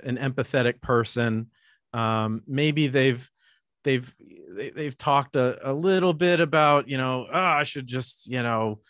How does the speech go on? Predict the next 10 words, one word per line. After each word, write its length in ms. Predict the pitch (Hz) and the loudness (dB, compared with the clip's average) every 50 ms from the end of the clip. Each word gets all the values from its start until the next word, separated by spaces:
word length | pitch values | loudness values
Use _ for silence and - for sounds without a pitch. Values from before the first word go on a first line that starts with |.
| - - - - _ _ _ _ - | -20 -20 -20 -20 _ _ _ _ -10
uh, 240 | 110 101 104 104 95 - - _ - 65 | -6 -6 -4 -4 -6 -8 -14 _ -16 -12
I 180 | 98 127 139 127 110 - | -8 -8 -6 -8 -8 -12
should 240 | 123 - - 147 135 | -10 -8 -6 -4 -4
just 180 | 135 123 120 | -4 -4 0
go 180 | - 135 131 123 | 2 2 4 4
off 340 | 123 131 131 123 117 - 127 | 4 4 4 4 2 0 -4
and, 300 | 113 113 107 104 104 127 | -4 -4 -4 -6 -6 -6
you 80 | 117 | -4
know, 240 | 107 107 101 98 95 - _ _ _ _ _ _ _ _ _ _ - | -4 -4 -4 -4 -6 -10 _ _ _ _ _ _ _ _ _ _ -20
sh-, 160 | - - - | -20 -20 -20